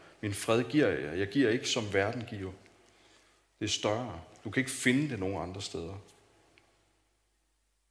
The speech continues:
Og ligesom mødet med Kristus blev livsforvandlende for disciplene, så er mødet med Helligånden livsforvandlende for os.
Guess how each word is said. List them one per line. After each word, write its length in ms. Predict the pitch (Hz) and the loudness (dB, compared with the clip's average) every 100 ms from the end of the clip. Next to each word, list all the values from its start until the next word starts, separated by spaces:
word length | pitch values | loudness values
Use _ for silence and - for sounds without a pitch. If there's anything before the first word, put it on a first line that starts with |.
| _ _ _ _ _ _ _ _ _ _ _ _ _ _ _ _ _ _ _ _ _ _ _ _ _ _ _ - | _ _ _ _ _ _ _ _ _ _ _ _ _ _ _ _ _ _ _ _ _ _ _ _ _ _ _ -4
Og 80 | |
ligesom 440 | 117 143 151 139 - - | 0 2 2 0 -4 -4
mødet 420 | 135 135 147 156 120 | 6 8 8 6 2
med 80 | |
Kristus 720 | 104 - 135 - 107 98 - - - - 113 | -2 0 2 2 -2 -4 -6 -10 -20 -4 2
blev 120 | 110 | 6
livsforvandlende 840 | 120 143 - 117 98 90 90 87 87 | 8 6 6 4 6 4 0 -6 -6
for 140 | 101 | -6
disciplene, 640 | 98 - 135 131 92 90 | -2 2 2 0 -8 -4
så 140 | 92 113 | 0 2
er 120 | 104 | 2
mødet 220 | 107 120 | 2 2
med 120 | 110 | -2
Helligånden 560 | 92 107 123 98 90 87 | 0 0 0 -6 -8 -6
livsforvandlende 760 | 107 117 - 98 90 90 90 92 | -4 -4 -4 -4 -4 -6 -12 -8
for 180 | - 69 | -4 -4
os. 400 | 104 - - | -4 -6 -8